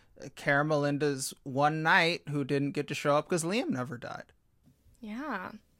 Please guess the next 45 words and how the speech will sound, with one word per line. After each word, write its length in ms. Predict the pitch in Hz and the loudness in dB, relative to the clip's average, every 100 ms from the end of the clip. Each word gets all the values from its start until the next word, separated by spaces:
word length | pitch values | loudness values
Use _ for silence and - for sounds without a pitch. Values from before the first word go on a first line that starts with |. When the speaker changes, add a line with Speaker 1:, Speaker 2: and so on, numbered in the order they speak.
| - - - - | -20 -20 -18 2
Speaker 2:
Okay, 180 | 302 262 | 8 10
what 140 | 277 | 10
would 120 | 330 359 | 4 2
we 100 | 349 | 4
name 240 | 247 240 | 4 2
this 140 | 208 | -2
person? 360 | - 175 - 143 | -2 -4 -4 -4
We 100 | 208 | 0
need 160 | 240 294 | 2 2
a 40 | |
funny, 600 | - 226 226 226 220 214 | 2 0 2 0 0 0
um, 600 | 208 202 202 196 190 190 - _ _ _ - | 4 4 4 2 0 -4 -8 _ _ _ -8
pun. 520 | - 180 151 151 202 - - - _ _ - _ - | -4 -2 -2 -4 -10 -14 -20 -20 _ _ -20 _ -2
Speaker 1:
I'm 160 | 143 | 2
bad 220 | 151 165 160 | 6 6 6
with 180 | 151 | 0
puns. 400 | - 143 131 127 - | -2 0 0 -2 -4
Amber, 320 | 135 131 123 | -2 0 0
do 80 | 123 | -2
you 100 | 131 | -2
have 200 | 135 127 | 0 0
any 120 | 131 | 0
mac 280 | 127 123 131 | 0 0 -2
and 100 | 127 | -4
cheese 260 | - 127 - | -2 -6 -4
based 320 | 131 123 - | -4 -4 -4
puns? 460 | 120 110 - - - _ _ _ _ _ _ - | -6 -6 -10 -16 -20 _ _ _ _ _ _ -4
Speaker 2:
Maybe 340 | 254 285 339 | 0 0 0
this 180 | 349 330 | -4 -6
is 100 | 320 | -2
where 120 | 311 | 0
we 100 | 294 | 0
could 100 | 277 | -2
get 140 | 262 247 | -4 -2
the 80 | 214 | -4
brand 460 | 202 202 220 254 | -2 -2 -2 0
in 160 | 294 302 | 0 0
there. 180 | 339 330 | -2 -2
Maybe 200 | 220 233 | -2 -2
we 120 | 226 | -2
could 100 | 226 | -2
have 160 | 240 - | -6 -4
Kraft 540 | 208 190 208 - - | 0 0 0 -4 -10
be, 200 | 240 240 | -6 -4
like, 380 | 240 233 233 | -2 -2 -2